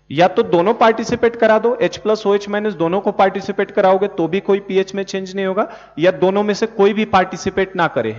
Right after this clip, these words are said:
ना एच प्लस ना ओएच माइनस, तो भी पीएच में change नहीं होगा। लेकिन कोई एक participate करेगा तो पीएच में change होगा ही होगा। जैसे यहाँ पे H plus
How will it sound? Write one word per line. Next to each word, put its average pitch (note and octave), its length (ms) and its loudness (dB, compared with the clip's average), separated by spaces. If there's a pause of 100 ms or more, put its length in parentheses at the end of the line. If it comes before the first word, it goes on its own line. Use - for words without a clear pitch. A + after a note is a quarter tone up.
ना C3+ 200 -2
एच D#3+ 180 -2
प्लस F#3 280 -2
ना E3+ 100 -4
ओएच E3 180 -4
माइनस, D#3+ 240 -6
तो D#3 140 -4
भी E3 120 -2
पीएच D3+ 320 -4
में C#3+ 80 -6
change C3+ 260 -10
नहीं A#2 120 -8
होगा। G#2+ 140 -10 (280)
लेकिन F3 260 0
कोई A#3 320 2
एक A3+ 260 2
participate G3+ 600 0
करेगा G3 280 0
तो F#3+ 160 -4
पीएच F#3 340 -4
में F3 120 -6
change G3 280 -6 (160)
होगा D3 200 0
ही F3+ 100 2
होगा। F3 280 0 (320)
जैसे D3 240 -4
यहाँ F3 220 0
पे F3+ 100 2
H F3 120 -2
plus F#3 260 -2